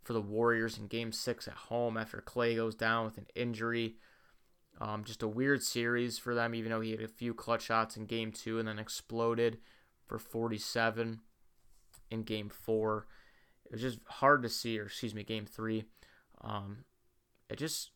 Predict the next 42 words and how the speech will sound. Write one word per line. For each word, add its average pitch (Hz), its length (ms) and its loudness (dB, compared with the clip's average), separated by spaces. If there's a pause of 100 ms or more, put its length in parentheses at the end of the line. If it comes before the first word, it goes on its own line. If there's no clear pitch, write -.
(220)
hard 131 300 6
to 123 60 4
look 120 260 2
at 117 200 4
his 117 300 -6
legacy 120 420 0
being 110 240 -4
hurt, 117 260 -2
'cause - 100 -8
I 117 40 0
think 113 160 -2
a - 20 -2
lot 113 140 4
of 113 60 0
people 113 200 -6
wanted 113 220 0
to - 60 -8
see 117 300 -4
him 117 280 -4
be 117 160 0
able 110 160 0
to - 100 -6 (100)
carry 113 600 0 (480)
a 120 120 -2
team 135 480 -2
to 160 240 2
the 139 120 4
playoffs 120 800 4 (400)
without 131 540 6
the 113 100 2
help 110 380 0 (520)
of 113 120 2
other 113 240 6
superstar 110 680 -2
players, 110 380 4
because 113 280 -4
you've 120 160 0
seen 127 420 2
guys 110 320 4
like 113 180 -2
Damian 113 440 0
Lillard, 107 440 2